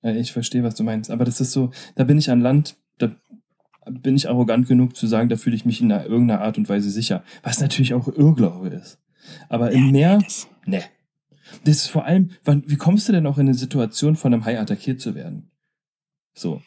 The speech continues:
Speaker 1: es ist ja, also in der Region, wo ich im Meer schwimmen gehe, da kommen keine Haie hin.
Speaker 2: Nordsee
Speaker 1: Weil
Speaker 2: oder
Speaker 1: das ist
Speaker 2: Ostsee.
Speaker 1: <laughs> Ja, auch, auch wenn ich, egal in was für einem, äh, in was für einem Meer ist, so.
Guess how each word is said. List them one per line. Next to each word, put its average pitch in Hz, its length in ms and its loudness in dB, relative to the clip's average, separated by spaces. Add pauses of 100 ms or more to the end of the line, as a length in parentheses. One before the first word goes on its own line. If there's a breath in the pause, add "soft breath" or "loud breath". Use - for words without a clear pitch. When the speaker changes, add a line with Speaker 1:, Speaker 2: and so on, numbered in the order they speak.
(100)
Speaker 1:
es 110 200 -6
ist 117 120 -10
ja, 107 220 -2 (280)
also 123 240 0
in 139 160 2
der 170 280 2
Region, 151 360 4
wo 123 160 -2
ich 170 160 0
im 170 120 0
Meer 156 180 4
schwimmen 170 380 2
gehe, 120 300 2 (140)
da 113 120 -4
kommen 127 200 2
keine 117 280 0
Haie 113 200 0
hin. 110 200 2 (680)
Speaker 2:
Nordsee 98 520 -2 (300)
Speaker 1:
Weil 107 140 0
Speaker 2:
oder 104 80 4
Speaker 1:
das 92 60 2
ist - 40 -2
Speaker 2:
Ostsee. 117 440 -2
Speaker 1:
<laughs> - 460 0 (100)
Ja, 110 200 -4
auch, 139 140 -2 (180 soft breath)
auch 127 180 -2
wenn 131 120 2
ich, 131 80 -2 (140)
egal 123 240 0
in 123 120 4
was 117 160 0
für - 100 -4
einem, 110 280 2
äh, 110 120 -2
in 104 440 0
was 107 160 -6
für - 80 -4
einem 104 140 2
Meer 98 200 0
ist, 98 140 -8
so. 92 200 -8